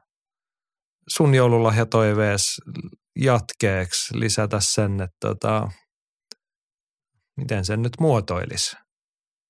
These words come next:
Aa, semmoista a-, arkista duunia, järjestelmällistä tavoitteen asettelua, mielekkäitä askeleita eteenpäin. On se laji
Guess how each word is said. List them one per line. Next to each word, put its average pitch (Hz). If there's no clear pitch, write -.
Aa, -
semmoista 170
a-, -
arkista 127
duunia, 156
järjestelmällistä 117
tavoitteen 104
asettelua, 101
mielekkäitä 110
askeleita 101
eteenpäin. 107
On 123
se 123
laji 127